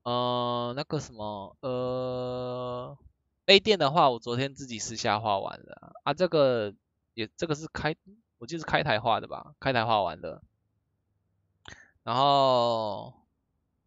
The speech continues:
但是当时是想说这个做杯垫啊，可是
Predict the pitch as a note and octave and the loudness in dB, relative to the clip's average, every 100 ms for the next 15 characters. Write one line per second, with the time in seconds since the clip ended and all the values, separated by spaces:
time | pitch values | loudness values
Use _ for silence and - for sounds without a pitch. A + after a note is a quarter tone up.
0 | _ - E3+ F3+ - _ _ _ F3 G3+ | _ 0 2 0 -6 _ _ _ 6 6
1 | - D3+ F3 C3 A#2 C#3 D3 B2 C3 B2 | -2 -2 2 2 0 -4 -4 -2 -2 2
2 | A#2 A#2+ G#2 F#2 D2 - - B2 D3 C#3+ | 2 2 -2 -4 -12 -14 -10 -8 -4 -4
3 | B2+ | -6